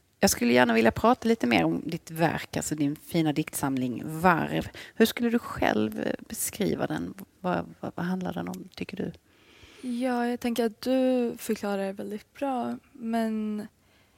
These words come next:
Speaker 2: jag tänker att det är en berättelse om någon som försöker förlåta den som skadat henne,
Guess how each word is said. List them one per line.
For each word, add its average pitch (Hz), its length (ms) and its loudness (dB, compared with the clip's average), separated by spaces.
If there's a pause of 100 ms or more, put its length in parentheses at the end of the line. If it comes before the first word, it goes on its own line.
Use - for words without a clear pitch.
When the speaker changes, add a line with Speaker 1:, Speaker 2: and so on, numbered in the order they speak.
(100)
Speaker 2:
jag 233 100 -8
tänker 220 240 0
att - 100 -8
det - 240 -10
är 214 220 -2
en 208 120 -6
berättelse 208 1040 -6
om 202 320 -6
någon 202 600 -4
som 190 760 -6 (600)
försöker 202 960 -4
förlåta 240 640 0
den 214 200 -6
som 226 160 -8
skadat 254 460 -4
henne, 220 340 -10